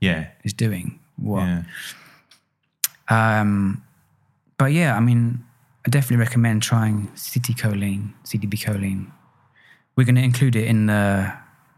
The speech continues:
Speaker 2: in the supplement if it comes out.
Speaker 1: Yeah.
Speaker 2: Yeah, yeah.
Speaker 1: Yeah.
Speaker 2: Um,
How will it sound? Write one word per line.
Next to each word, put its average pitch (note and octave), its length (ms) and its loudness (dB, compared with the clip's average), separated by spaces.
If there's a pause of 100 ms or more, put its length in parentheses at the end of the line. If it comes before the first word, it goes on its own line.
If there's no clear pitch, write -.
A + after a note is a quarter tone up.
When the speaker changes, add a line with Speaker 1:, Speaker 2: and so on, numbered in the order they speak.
(220)
Speaker 2:
in G#2 140 0
the G2+ 40 0
supplement G2 600 -4
if - 100 -20
it G2+ 140 -10
comes F#2+ 280 -8
out. F2+ 160 -4
Speaker 1:
Yeah. G2+ 460 0
Speaker 2:
Yeah, G2 200 -4
yeah. G2+ 300 -6 (420)
Speaker 1:
Yeah. A2+ 240 -2 (600)
Speaker 2:
Um, A2+ 680 2